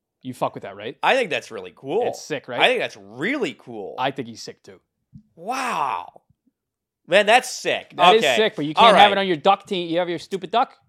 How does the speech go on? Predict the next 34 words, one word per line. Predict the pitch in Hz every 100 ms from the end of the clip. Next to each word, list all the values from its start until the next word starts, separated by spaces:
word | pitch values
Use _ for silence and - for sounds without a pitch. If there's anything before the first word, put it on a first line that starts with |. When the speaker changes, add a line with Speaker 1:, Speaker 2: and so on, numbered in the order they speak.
| _ _ _ _ 233
Speaker 2:
No, | 294
I | 330
can | 285
have | 196 151
him | 127
on | 104
my | 90
duck. | 92 151 _ _
He's, | - 175 - 180 -
uh, | 170 175
oh, | 208 220
he's | 196 190
fighting. | - 262 277 202 101 87
Oh, | - - -
God. | 214 226 190 110 90 _ _ _ _ _ _ -
God, | 302 311
there's | 190 185 -
nothing | 240 262 254
we | 254
can | 254 214
do. | 330
All | 269
the | 220
best | 196 240 -
Pokemon | 262 285 254
are | 214
st-, | 190 - - 160
I'm | 165 233
gonna | 339
get | 165 170
rid | 175
of |
my | 160
starter | 139 - 143 294 170 -